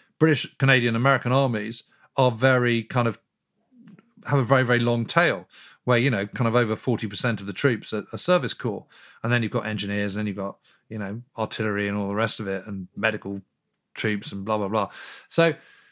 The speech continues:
you know, the, the actual spearhead, the tip of the spear, the infantry and the armour is, is, as a proportion, is comparatively small. But if you're unfortunate to be in the infantry or the armour, then your chances of getting through unscathed are,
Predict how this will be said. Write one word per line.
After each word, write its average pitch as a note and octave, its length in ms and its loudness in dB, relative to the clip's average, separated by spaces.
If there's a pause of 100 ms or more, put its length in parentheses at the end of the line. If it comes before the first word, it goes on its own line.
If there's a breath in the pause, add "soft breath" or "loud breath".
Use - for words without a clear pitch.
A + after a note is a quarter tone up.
(640 soft breath)
you F3 80 6
know, E3 60 6
the, E3 220 4
the D#3+ 180 0
actual F3 280 2
spearhead, C#3 580 2
the A#2+ 80 -2
tip - 380 0
of A#2+ 140 0
the B2 80 0
spear, D3 460 2
the A#2+ 140 0
infantry A#2+ 420 -2
and G#2 100 -2
the A#2+ 100 2
armour B2 420 0
is, G#2 240 -4
is, A2+ 320 -4
as A#2+ 160 -4
a F#2+ 40 -10
proportion, A2 540 0
is F2+ 120 -6
comparatively G#2+ 680 -4
small. A#2+ 480 -2
But B2+ 200 -2
if C#3 140 -4
you're C#3+ 180 2
unfortunate C#3 480 -4
to B2 80 -14
be F3+ 140 4
in D#3 100 0
the G#2 60 -4
infantry F#2+ 420 -8
or F#2+ 120 -6
the G2 100 -6
armour, F#2 260 -6
then A#2 260 -4
your A#2+ 140 -2
chances B2+ 300 -2
of G#2+ 100 -8
getting G#2 200 -4
through G2+ 180 -6
unscathed G2 440 -4
are, F#2+ 80 -10